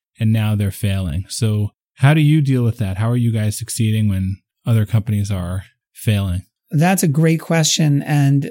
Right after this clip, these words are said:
Speaker 2: the cannabis industry has been hit pretty hard, certainly over the last nine, ten months or so when the general markets have, uh, seen a downturn and, uh, the cannabis market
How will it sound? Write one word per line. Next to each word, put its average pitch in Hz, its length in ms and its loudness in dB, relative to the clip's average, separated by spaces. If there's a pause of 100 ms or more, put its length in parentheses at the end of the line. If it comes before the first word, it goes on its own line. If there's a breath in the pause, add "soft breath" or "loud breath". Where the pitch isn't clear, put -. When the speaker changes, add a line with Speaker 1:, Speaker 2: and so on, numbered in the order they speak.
(140)
Speaker 2:
the 151 140 -2
cannabis 180 500 0
industry 147 400 0
has 160 440 2
been 139 220 0
hit 147 280 0 (420)
pretty 180 200 0
hard, 156 480 0 (160)
certainly 156 720 2 (100)
over 143 220 0
the 143 80 0
last 123 640 0
nine, 139 520 2
ten 135 280 -6
months 131 320 -6
or 127 40 -4
so 139 300 2
when 131 220 2
the 120 500 0 (300)
general 139 320 2
markets 123 480 -2
have, 117 320 2 (420)
uh, 117 320 0
seen 127 260 2
a 117 80 2
downturn 139 920 2
and, 123 480 0 (160)
uh, 117 280 0
the 120 120 -4
cannabis 131 600 0
market 123 540 -2